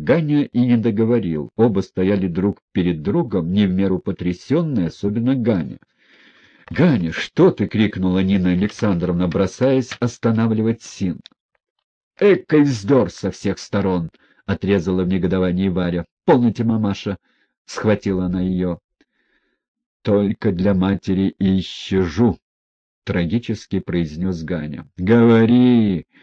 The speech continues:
ревел генерал в совершенном исступлении. «Говори под страхом отцовского проклятия!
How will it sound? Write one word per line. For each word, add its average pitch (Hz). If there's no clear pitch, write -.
ревел 90
генерал 87
в -
совершенном 90
исступлении. 98
«Говори 113
под -
страхом 117
отцовского 127
проклятия! 139